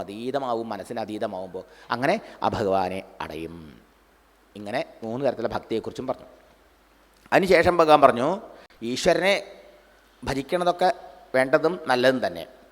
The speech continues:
പക്ഷേ ആ ഭജിക്കുന്ന, നിങ്ങൾ ഭജിക്കുന്ന ഈശ്വരനാണ് സർവചരാചരങ്ങളുടെ ഉള്ളിലും ഇരിക്കുന്ന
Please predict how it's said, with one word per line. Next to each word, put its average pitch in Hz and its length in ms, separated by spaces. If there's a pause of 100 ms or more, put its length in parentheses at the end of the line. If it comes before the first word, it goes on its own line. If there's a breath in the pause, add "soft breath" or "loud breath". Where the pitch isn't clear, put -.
(440 soft breath)
പക്ഷേ 139 280 (840 loud breath)
ആ 117 40 (200)
ഭജിക്കുന്ന, 127 520
നിങ്ങൾ 120 260
ഭജിക്കുന്ന 135 360 (140)
ഈശ്വരനാണ് 175 640 (140)
സർവചരാചരങ്ങളുടെ 165 1120
ഉള്ളിലും 160 300
ഇരിക്കുന്ന 156 320